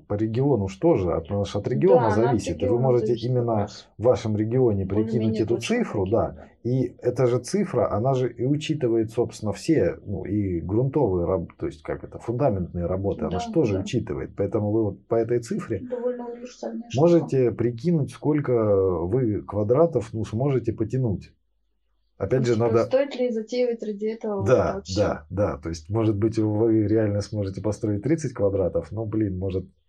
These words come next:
Speaker 1: проще купить тогда <laughs> какую-нибудь
Speaker 2: М,
Speaker 1: студию. <laughs>
Speaker 2: Да, это гораздо проще. Ну, ладно, это другой вопрос.
Speaker 1: Ну, это может еще потом, в-, потом уже в конце, когда будем подводить итоги, поговорим, в общем, попробуем собрать все плюсы и минусы, да,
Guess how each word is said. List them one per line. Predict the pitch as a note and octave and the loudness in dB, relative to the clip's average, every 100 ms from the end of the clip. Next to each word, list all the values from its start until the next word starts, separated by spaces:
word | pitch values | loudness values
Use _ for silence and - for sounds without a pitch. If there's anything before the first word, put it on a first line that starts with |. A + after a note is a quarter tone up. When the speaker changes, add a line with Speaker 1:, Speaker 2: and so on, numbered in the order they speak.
| _ | _
Speaker 1:
проще | - G#2 G#2 - | -4 -4 -2 -6
купить | - G2+ G2+ - | -6 -4 -4 -2
тогда | F#2 F#2 F#2 - - | -2 0 -2 -4 -14
<laughs> | - | -10
какую-нибудь | - B2+ - C#3+ C3+ A#2+ A#2+ | -2 0 4 4 4 2 0
Speaker 2:
М, | - G#2 - - - - | -8 -10 -2 0 0 -6
Speaker 1:
студию. | - - D#3 D3 B2+ A#2+ A2+ | -8 2 2 4 4 4 4
<laughs> | D3+ C#3+ B2+ | 2 4 0
Speaker 2:
Да, | G#2+ A#2 G2 F#2+ G2 - _ _ _ G#3+ | 0 -2 -4 -6 -8 -14 _ _ _ -20
это | G3 G3+ G3+ _ _ _ - | -12 -10 -10 _ _ _ -6
гораздо | G#3 G#3+ G#3 A3 | -2 0 -2 -2
проще. | A3 G#3 - - _ _ | -2 -4 -4 -10 _ _
Ну, | G#3 G#3+ G3+ - | -12 -12 -12 -8
ладно, | F#3 - | -6 -6
это | - - _ | -10 -18 _
другой | G3+ F#3+ - | -12 -8 -8
вопрос. | - G2 A#2 | -8 -8 0
Speaker 1:
Ну, | D#3 | 4
это | D3+ C#3+ B2+ A#2+ | 4 6 6 6
может | A#2 A#2 A2 A2+ | 2 0 0 -2
еще | G2+ - G#2 | -6 -4 -4
потом, | G2 G2+ G2 E2+ | 0 0 0 -2
в-, | D2 - | -8 -4
потом | A#2 B2 F#2+ | 0 2 2
уже | E2+ D#2+ | 0 -6
в | - | -4
конце, | G2+ G2+ E2 | -4 -2 -4
когда | D2+ D#2+ E2 | -4 -6 -6
будем | E2 D#2+ D2+ | -6 -8 -8
подводить | F2 F2 F2+ F2 F#2+ | -6 -4 -4 -4 -6
итоги, | B2+ B2 G#2+ E2+ - _ _ | 0 0 0 -6 -10 _ _
поговорим, | - F#2 F#2+ G2 F#2+ F2+ | -10 -4 2 2 2 -2
в | F#2 | -4
общем, | F2 D#2+ | -4 -8
попробуем | E2+ E2+ F2 E2 E2+ | -8 -6 -4 -4 -6
собрать | E2 F2+ F2 E2 | -6 -6 -4 -4
все | - F2 | -6 -8
плюсы | E2+ E2 F2 | -6 -8 -6
и | |
минусы, | E2+ D#2+ D#2+ D#2+ | -6 -8 -10 -12
да, | F2+ | -10